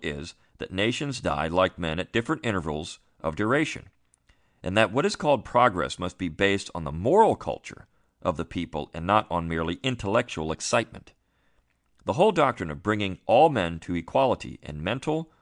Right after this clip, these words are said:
moral, or physical endowments by so-called education is simply an absurdity. Equality of civil rights may be and is rational,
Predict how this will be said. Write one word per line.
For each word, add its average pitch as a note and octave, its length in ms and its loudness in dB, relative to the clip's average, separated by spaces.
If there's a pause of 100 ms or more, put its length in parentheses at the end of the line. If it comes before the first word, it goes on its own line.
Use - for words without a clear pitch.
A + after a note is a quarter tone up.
(160)
moral, A#2 500 4
or D#2+ 140 -8
physical F3 480 0
endowments - 560 -8 (520)
by E2 200 4
so-called A2 580 2
education G#2+ 720 0 (240)
is - 140 -6
simply D3+ 600 -2
an - 140 -2
absurdity. - 800 0 (1300)
Equality D#3 520 8
of A#2+ 120 -2
civil A#2 240 0
rights G2 280 4
may F#2+ 220 0
be F2 280 0 (500)
and G#2 240 4
is D2+ 200 -2
rational, A#2 480 2